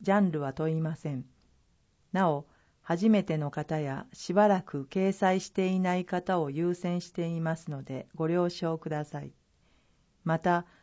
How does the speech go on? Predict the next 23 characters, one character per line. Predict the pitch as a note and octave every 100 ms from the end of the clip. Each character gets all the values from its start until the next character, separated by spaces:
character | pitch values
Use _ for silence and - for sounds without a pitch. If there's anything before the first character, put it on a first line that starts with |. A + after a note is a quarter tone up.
| _ _
投 | - G3 G3+
稿 | G3+ G3 G3
の | F#3+
際 | - F3+ D#3+
は、 | C3 B2+ - _ _ _
振 | _ E3+
り | F#3+
仮 | F#3+ F#3
名、 | F3+ E3+ - _ -
住 | G3 G3+
所、 | - C#3+ C3 - _
電 | C3 F3 G#3
話 | G3+ F#3+
番 | F#3+ G3 F3
号 | D#3 C3+
も | C3
添 | C3 E3
え | E3+
て | E3
く | D#3+
だ | D3+ D3
さ | -
い。 | C3